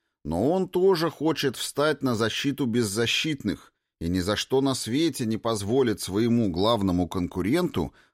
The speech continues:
получить почести за доброе дело, которого тот не совершал. Вслед за Джадом Тембором и другие жители Пруфрука, Джейд даже не сосчитать, сколько их,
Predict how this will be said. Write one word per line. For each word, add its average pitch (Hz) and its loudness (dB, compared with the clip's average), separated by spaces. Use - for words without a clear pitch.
получить 120 0
почести 139 0
за 110 2
доброе 90 2
дело, 139 2
которого 113 0
тот 104 -2
не 101 0
совершал. 85 -4
Вслед 131 2
за 117 0
Джадом 117 2
Тембором 131 2
и 135 0
другие 143 2
жители 101 0
Пруфрука, 101 0
Джейд 85 0
даже 95 2
не 104 2
сосчитать, 131 -2
сколько 87 -2
их, - -12